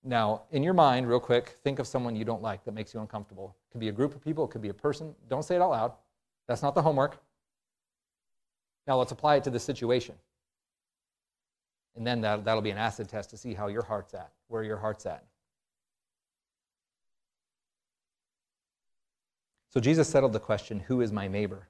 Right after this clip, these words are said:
I love it how he just sweeps away all that garbage they had heaped up on God's beautiful law, all that garbage.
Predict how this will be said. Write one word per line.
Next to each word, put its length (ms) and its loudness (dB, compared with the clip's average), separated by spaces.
I 100 -2
love 200 2
it 60 -2
how 120 0
he 60 -2
just 200 -12
sweeps 360 -8
away 160 -4
all 200 -6
that 260 -8
garbage 480 -8
they 100 -12
had 100 -12
heaped 280 -6
up 200 -4
on 140 -12
God's 300 -4
beautiful 480 -8
law, 280 -14
all 220 4
that 180 -2
garbage. 460 -8